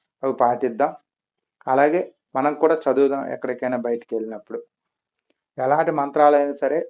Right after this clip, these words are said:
మనం ఇంట్లో చదివితే కొంత పుణ్యం వస్తుంది, దేవాలయాల్లో చదివితే కొంత, కొంచెం ఎక్కువ పుణ్యం వస్తుంది. అలాగే క్షేత్రాలు అంటే కాశీ, రామేశ్వరం, భద్రాచలం, ఆ, ద్రాక్షారామం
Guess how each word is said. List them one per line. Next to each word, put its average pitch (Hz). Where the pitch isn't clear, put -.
మనం 143
ఇంట్లో 143
చదివితే 143
కొంత 127
పుణ్యం 135
వస్తుంది, 135
దేవాలయాల్లో 147
చదివితే 135
కొంత, 123
కొంచెం 135
ఎక్కువ 156
పుణ్యం 139
వస్తుంది. 135
అలాగే 151
క్షేత్రాలు 139
అంటే 139
కాశీ, 139
రామేశ్వరం, 139
భద్రాచలం, 131
ఆ, 139
ద్రాక్షారామం 135